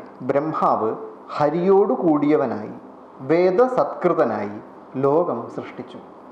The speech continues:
അപ്പൊ ബ്രഹ്മാവ്, ആ, വേദങ്ങൾ തിരിച്ചു കിട്ടി. വേദങ്ങൾ തിരിച്ചു കിട്ടിയപ്പോ, വേദങ്ങൾ തിരിച്ചു കിട്ടി എന്ന് പറഞ്ഞാൽ വേ-, ഏ, എങ്ങനെയാണ് ലോകത്തെ സൃഷ്ടിക്കേണ്ടത്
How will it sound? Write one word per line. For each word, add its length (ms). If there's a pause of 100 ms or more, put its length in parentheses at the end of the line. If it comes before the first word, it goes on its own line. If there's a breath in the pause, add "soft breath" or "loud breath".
(920)
അപ്പൊ 160
ബ്രഹ്മാവ്, 580 (1080 loud breath)
ആ, 100 (1120)
വേദങ്ങൾ 640
തിരിച്ചു 240
കിട്ടി. 300 (220)
വേദങ്ങൾ 420
തിരിച്ചു 260
കിട്ടിയപ്പോ, 500
വേദങ്ങൾ 420
തിരിച്ചു 240
കിട്ടി 180
എന്ന് 100
പറഞ്ഞാൽ 180
വേ-, 520
ഏ, 100
എങ്ങനെയാണ് 800
ലോകത്തെ 340
സൃഷ്ടിക്കേണ്ടത് 800